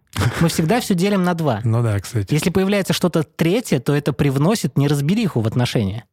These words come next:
Speaker 1: И че нам с этим делать? Нужно убрать третье. В этом смысле, мне кажется, что третье — это и есть ум между двумя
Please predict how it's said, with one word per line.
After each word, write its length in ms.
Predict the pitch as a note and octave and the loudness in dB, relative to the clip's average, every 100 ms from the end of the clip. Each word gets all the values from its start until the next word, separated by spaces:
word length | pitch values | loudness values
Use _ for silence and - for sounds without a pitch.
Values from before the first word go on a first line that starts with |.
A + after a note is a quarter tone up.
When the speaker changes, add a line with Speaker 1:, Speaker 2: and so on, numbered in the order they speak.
| _ | _
Speaker 1:
И 80 | - | -4
че 160 | C3 C#3 | 0 0
нам 120 | C#3 | 0
с 80 | D3 | 0
этим 220 | C#3+ C3 | 0 0
делать? 400 | C3+ E3+ A#2+ - _ _ _ | 2 0 -4 -12 _ _ _
Нужно 320 | C3 C#3 C#3+ | 0 2 2
убрать 500 | D#3+ D3+ F3+ A#2 - - _ _ _ | 2 2 2 0 -4 -16 _ _ _
третье. 440 | - D3 A#2+ A2 - _ _ _ - | -2 0 -2 -8 -12 _ _ _ -4
В 40 | |
этом 160 | D3+ E3+ | 0 0
смысле, 340 | F#3+ C4+ - | 2 0 2
мне 120 | C#3 C3+ | 0 2
кажется, 320 | D3 B2+ B2+ | 0 0 -2
что 380 | - C#3+ C3 - _ | -2 0 0 -4 _
третье — 340 | F3 A3 - D#3+ | 0 0 0 -2
это 160 | D3 E3 | 0 0
и 40 | |
есть 300 | E3+ G3 - | 0 -2 -4
ум 300 | G3 D#3+ G2 - _ _ | -2 0 -2 -6 _ _
между 420 | C#3 C#3+ C3+ C#3 - _ _ | 0 0 0 -2 -4 _ _
двумя 560 | C#3 B2+ D#3+ F3+ E3 | -2 2 2 2 0